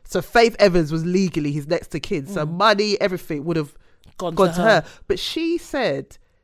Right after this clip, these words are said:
Speaker 1: she basically just gave most of it away to his mother.
Speaker 2: Mm.
Speaker 1: And I think years later she said, "Oh," 'cause I think there was this pressure 'cause they worked together at the time. You know, people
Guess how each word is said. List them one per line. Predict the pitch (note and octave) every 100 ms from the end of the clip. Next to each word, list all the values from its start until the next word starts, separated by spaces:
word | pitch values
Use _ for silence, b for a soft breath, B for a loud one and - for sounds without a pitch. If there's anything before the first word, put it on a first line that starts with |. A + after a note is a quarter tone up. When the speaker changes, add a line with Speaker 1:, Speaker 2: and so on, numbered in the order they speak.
| _
Speaker 1:
she | - A4+
basically | A4+ A#4+ - G3 F#3
just | F3+ -
gave | E3+ E3
most | F#3 F#3
of | D#3
it | C3
away | D#3+ E3+
to | -
his | E3 C#3
mother. | F#3 A3 B2 -
Speaker 2:
Mm. | E3 D#3 C3+ C#3 B B
Speaker 1:
And | G3
I | G3+
think | B3 F3
years | G#3 C#4 B3+
later | A#3+ A3 D3
she | -
said, | D3+ E3 D3
"Oh," | C#3+ C3+ C3 - _ _ _ b
'cause | D4
I |
think | F#4 C#4
there | G#3
was | F#3+
this | F#3
pressure | - - G3+ - F3+
'cause | G3
they | A3
worked | A3 A3+ -
together | G#3 F3
at | D#3
the |
time. | D#3+ F3+ D#3+
You |
know, | F#3
people | E3+ B3+ G#3 E3+